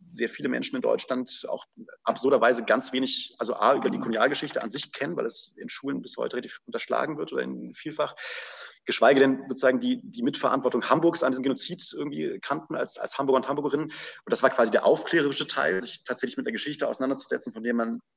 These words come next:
teilweise noch nichts oder sehr wenig gehört hatte, ähm, was Theater ja auch leisten kann tatsächlich. Ähm, und, und das, das andere war dann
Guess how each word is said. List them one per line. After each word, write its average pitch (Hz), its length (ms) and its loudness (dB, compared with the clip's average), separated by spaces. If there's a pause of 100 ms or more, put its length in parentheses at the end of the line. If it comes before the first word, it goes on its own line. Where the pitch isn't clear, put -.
(280)
teilweise 127 520 4
noch 110 120 -2
nichts 139 340 -2
oder 117 120 0
sehr 110 160 0
wenig 160 220 -4
gehört 151 260 -8
hatte, 185 300 -8 (100)
ähm, 135 280 2 (760)
was 113 160 2
Theater 117 300 4
ja 107 100 8
auch 131 160 6
leisten 151 300 4
kann 156 200 -2
tatsächlich. 156 720 -4
Ähm, 131 320 2 (160)
und, - 460 -2
und 123 140 -2
das, - 160 -4
das - 180 0
andere 156 340 4
war 135 140 10
dann 139 420 4